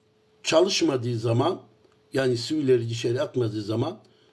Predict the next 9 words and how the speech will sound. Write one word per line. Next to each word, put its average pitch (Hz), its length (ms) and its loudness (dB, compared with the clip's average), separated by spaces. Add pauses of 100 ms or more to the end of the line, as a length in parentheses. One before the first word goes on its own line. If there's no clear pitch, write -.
(1000)
beyinle 147 540 4
ilgili 135 440 -2
bir 190 280 -4 (920)
ihbar 143 460 4
veriyor. 87 420 -10 (1200)
Bir 190 180 0
de 208 180 4 (1120)
fakal 208 680 4 (840)
inkontinanas. 180 1900 4